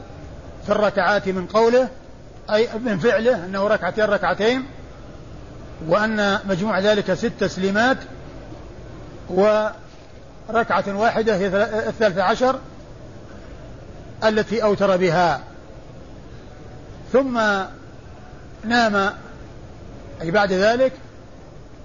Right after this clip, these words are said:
حتى جاءه المؤذن وآذنه فصلى ركعتين خفيفتين لتحية، التي هي ركعة الفجر، ركعة الفجر وسنة الفجر، ثم خرج وصلى بالناس صلوات الله وسلامه وبركاته عليه.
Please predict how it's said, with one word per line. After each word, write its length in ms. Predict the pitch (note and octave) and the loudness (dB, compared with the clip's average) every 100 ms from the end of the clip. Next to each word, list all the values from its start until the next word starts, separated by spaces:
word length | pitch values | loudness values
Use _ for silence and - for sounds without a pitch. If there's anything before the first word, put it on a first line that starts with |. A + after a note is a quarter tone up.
| - - | -18 -16
حتى 440 | - - B3 A3+ G3+ | -4 0 2 4 2
جاءه 300 | F3 A3 F#3+ | 4 4 2
المؤذن 440 | G3+ A3+ F3+ G#3 | 0 -2 0 0
وآذنه 680 | G3+ G3+ G3 A3+ G#3+ G3 A#3+ C#4+ - - - - - - - - G#3+ | 2 2 4 4 4 4 2 -2 -14 -16 -16 -16 -16 -16 -16 -6 -2
فصلى 440 | G3+ A#3+ A3+ A3 | 2 4 4 4
ركعتين 420 | G3 F3 A3+ G#3+ | 2 0 -2 -2
خفيفتين 520 | F#3 G3 G3 G3 A3 | -2 0 0 0 0
لتحية، 500 | G#3 G3 F3+ G#3 A#3 | 2 0 2 4 2
التي 520 | A#3 A#3 A3+ G3 A3+ G3+ | 4 2 2 0 2 4
هي 60 | |
ركعة 300 | G#3 G3+ F3 G3+ | 4 2 0 0
الفجر، 480 | E3+ G#3+ A3 G#3+ A3 - - - | 0 0 -2 -4 -4 -6 -16 0
ركعة 460 | A3 G#3+ F3 G#3 G3 | 2 2 0 2 0
الفجر 420 | F#3 G3 G#3 C4+ B3+ - - - - - - - | 2 2 4 2 0 -14 -18 -18 -18 -18 -12 -8
وسنة 260 | F3+ A3+ | -4 0
الفجر، 480 | G3 F#3 G#3+ A3 C#4 C#4+ - - - - | 0 2 2 4 2 0 -14 -18 -18 -2
ثم 220 | C4+ B3 | 0 0
خرج 300 | G#3 C4 A#3 | 2 4 4
وصلى 400 | A3 G#3 G#3 G3+ | 4 4 4 4
بالناس 420 | G3 F#3+ G3 D3 - - - - - - | 2 2 0 -2 -8 -16 -16 -16 -16 -12
صلوات 380 | - G3 G#3 F#3+ | 0 4 6 4
الله 260 | G3 G3+ G3 | 2 2 4
وسلامه 500 | F#3 G3 G#3 G3 G3 | 2 2 2 4 4
وبركاته 540 | F#3+ F#3 F#3+ F3+ F3 | 4 4 4 2 4
عليه. 220 | E3+ E3+ | 2 2